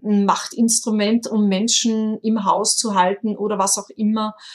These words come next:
Das weiß ich jetzt nicht, aber, äh, ich, ich selber kann jetzt, äh, mit so ganz, ganz extremen Ansichten wenig anfangen, sag ich jetzt mal. Für mich zählt mehr das Innere und wie kann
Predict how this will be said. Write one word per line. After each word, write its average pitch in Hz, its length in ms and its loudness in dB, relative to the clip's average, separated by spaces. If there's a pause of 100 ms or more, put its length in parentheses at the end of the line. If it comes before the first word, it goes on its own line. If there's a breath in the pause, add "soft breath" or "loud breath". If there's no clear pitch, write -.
(180 loud breath)
Das 202 180 0
weiß 180 220 0
ich 220 160 -4
jetzt 208 240 -2
nicht, 220 280 -2
aber, 185 580 0 (380 soft breath)
äh, 185 160 -2 (100)
ich, - 280 -2
ich - 140 -2
selber 196 260 2
kann 196 240 -2
jetzt, - 540 -4
äh, 190 200 0
mit 196 240 0
so 190 280 -2
ganz, 226 300 0
ganz 190 180 -2
extremen 190 560 -2
Ansichten 175 760 -4
wenig 165 360 -10
anfangen, 247 480 -12
sag - 160 -12
ich 180 100 -18
jetzt - 220 -14
mal. 185 180 -10 (300 loud breath)
Für 214 100 0
mich 240 320 2
zählt 208 380 0
mehr 196 260 2
das 208 180 -2
Innere 214 460 0
und 196 160 -2
wie 214 120 -4
kann 190 320 -4